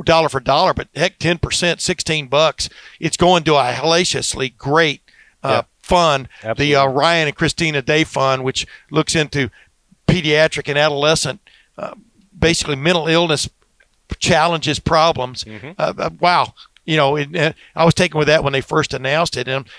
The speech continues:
Speaker 1: I'm not trying to get any points here with, uh,
Speaker 2: <laughs>
Speaker 1: with Ryan Day, but when I started my, uh, cup, I didn't want this to go to, uh, the Letterman Row, you know,
Speaker 2: Christmas
Speaker 1: beer
Speaker 2: party.
Speaker 1: fund. Yeah,
Speaker 2: <laughs>
Speaker 1: because as you can see by the cooler there, somebody's providing joint greatly for that. But, uh,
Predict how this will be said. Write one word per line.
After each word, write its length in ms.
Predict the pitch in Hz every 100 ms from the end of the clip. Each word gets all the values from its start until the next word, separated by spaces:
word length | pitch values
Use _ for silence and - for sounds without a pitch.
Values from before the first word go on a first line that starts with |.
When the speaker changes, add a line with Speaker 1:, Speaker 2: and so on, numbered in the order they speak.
| -
Speaker 1:
I'm 120 | 165
not 160 | 180 -
trying 220 | 175 147
to 80 | 139
get 200 | 156 156
any 200 | 151 127
points 420 | - 170 160 -
here 340 | 135 131 131 - _ _ _
with, 320 | 143 147 135
uh, 180 | 143 131 - - -
Speaker 2:
<laughs> 240 | 139 -
Speaker 1:
with 160 | 151 147
Ryan 260 | 170 147
Day, 180 | 151 170
but 140 | 147
when 120 | 151 156
I 60 |
started 300 | 143 185 165
my, 80 | 139
uh, 220 | 147 170
cup, 360 | - 139 139 -
I 140 | 135 170
didn't 120 | 156
want 160 | 151 -
this 140 | 143
to 100 | 139
go 260 | 139 147 143
to, 280 | 135 131 131
uh, 160 | 120 110 - _
the 100 | 165
Letterman 500 | 156 170 156 143 135
Row, 400 | 151 156 147 123 - _ -
you 100 | 143
know, 280 | 135 135 113 _ -
Speaker 2:
Christmas 340 | 156 180 185
Speaker 1:
beer 120 | 170
Speaker 2:
party. 140 | 147 160
Speaker 1:
fund. 180 | 156 - _ _
Yeah, 260 | - 156 117
Speaker 2:
<laughs> 80 | 131
Speaker 1:
because 280 | - 135 -
as 220 | 139 -
you 60 | 175
can 40 | -
see 120 | 190
by 140 | 165
the 80 | 147
cooler 300 | - 190 165
there, 200 | 135 143
somebody's 400 | 143 170 147 139
providing 580 | - 131 143 143 135 120 - - _
joint 400 | - 160 208 202
greatly 420 | - 170 190 135
for 160 | 120 123
that. 320 | 120 123 120 -
But, 220 | - -
uh, 160 | 131